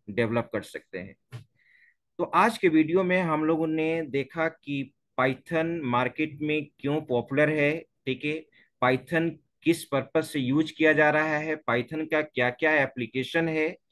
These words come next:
नेक्स्ट वीडियो में हम लोग देखेंगे features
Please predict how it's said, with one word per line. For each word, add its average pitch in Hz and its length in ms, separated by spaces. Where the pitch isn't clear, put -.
नेक्स्ट 180 340
वीडियो 160 320
में 160 140
हम 147 180
लोग 131 160
देखेंगे 156 580
features 170 420